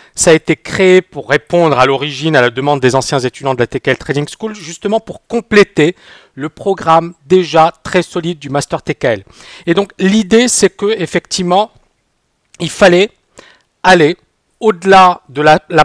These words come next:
de tout ce qu'on, l'on faisait jusqu'à présent et être véritablement plongé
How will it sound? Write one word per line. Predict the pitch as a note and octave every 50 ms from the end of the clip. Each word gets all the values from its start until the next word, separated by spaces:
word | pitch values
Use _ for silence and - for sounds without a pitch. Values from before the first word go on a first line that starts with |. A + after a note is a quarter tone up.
| - - - D3+ C#3+ _ _
de | C#3 C#3
tout | B2+ _ - F#3+
ce | F3 -
qu'on, | - - F#3+ F3+ E3 D#3
l'on | D#3 D3+ C#3+
faisait | - - - G3 F3 D#3+ F#3
jusqu'à | E3 D#3+ E3+ - - F3
présent | - - - - E3 D3+ - E3 G3+ A#3+ - - - - - - _ _ _ -
et | - E3+
être | F#3 G3 - - - G3
véritablement | F3+ D#3+ D3 D#3+ G#3+ A3 A3 A3 - - G#3+ G3+ F3 F#3+ F#3 F3 F3 F3 F#3 F#3 _ _ _
plongé | - - G#3+ G#3+ G#3+ F#3+ D#3+ D3 C#3+ C#3+ E3